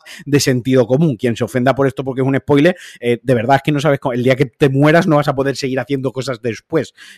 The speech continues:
¿vale? No vas a poder seguir trabajando ni yi-, yéndote con tus amigos. Eh, así va la muerte.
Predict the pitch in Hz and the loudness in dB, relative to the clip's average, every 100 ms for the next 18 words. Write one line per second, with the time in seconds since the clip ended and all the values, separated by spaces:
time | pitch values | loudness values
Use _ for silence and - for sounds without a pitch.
0 | _ 113 131 135 123 127 127 123 139 120 | _ -4 -2 0 -2 -2 -2 -2 -4 -4
1 | 127 127 123 127 139 147 123 117 120 110 | -2 -2 -2 -2 0 0 -2 -2 -6 -4
2 | 123 127 120 117 117 117 107 117 98 87 | 0 2 0 -2 -6 -10 -12 -14 -14 -20
3 | 85 _ _ - _ 113 110 107 - 120 | -20 _ _ -20 _ -4 -2 -2 -2 0
4 | 120 117 104 90 - 92 | 0 0 -2 -6 -14 -18